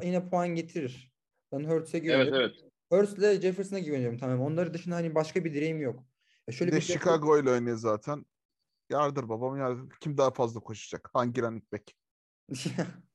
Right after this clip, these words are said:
Speaker 1: Abi burada hani Q B'lere laf etmeye çalışıyor, e, sevgili Fevzi abi ama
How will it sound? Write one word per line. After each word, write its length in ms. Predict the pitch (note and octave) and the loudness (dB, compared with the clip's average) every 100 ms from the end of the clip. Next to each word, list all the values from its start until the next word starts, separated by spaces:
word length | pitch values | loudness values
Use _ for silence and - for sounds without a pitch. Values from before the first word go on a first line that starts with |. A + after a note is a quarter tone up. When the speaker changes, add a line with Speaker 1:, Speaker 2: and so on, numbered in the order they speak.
| _ _ - A#2 D3 A#2+ B2 - _ - | _ _ -12 -8 -6 -6 -10 -14 _ -2
Speaker 1:
Abi 180 | C3 C3 | 0 2
burada 240 | D#3 D#3+ | 4 4
hani 200 | E3 D#3+ | 4 0
Q 220 | D#3+ F3 | -2 0
B'lere 200 | D#3 F3 | 4 6
laf 180 | E3 E3 | 6 2
etmeye 280 | E3 D3+ D3+ | -2 -2 -4
çalışıyor, 640 | D#3+ C3+ C3 C#3 C3 C3 B2+ | -2 -2 -2 -2 -2 -4 -4
e, 260 | B2+ B2 B2 | 0 0 0
sevgili 460 | C3+ C3 B2 B2+ | 0 0 0 -2
Fevzi 300 | C3 B2 A#2 | -2 0 2
abi 220 | B2+ C3 | 2 2
ama 360 | F#3+ F3+ F#3+ - | 0 -2 -4 -8